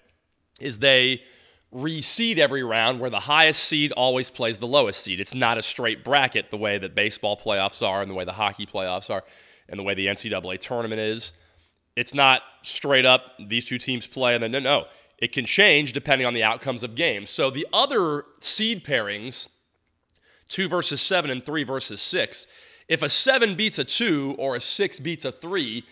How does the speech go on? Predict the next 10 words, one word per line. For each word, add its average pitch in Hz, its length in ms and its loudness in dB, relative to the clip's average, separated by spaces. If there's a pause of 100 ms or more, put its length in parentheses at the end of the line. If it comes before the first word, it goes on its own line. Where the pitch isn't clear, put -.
(300)
that 185 180 4
changes 175 720 2
all 156 160 2
the 139 80 -6
potential 143 380 -2
matchups, 151 540 2
right? 123 320 2
You 117 120 -4
know, 135 160 2
it, 113 240 0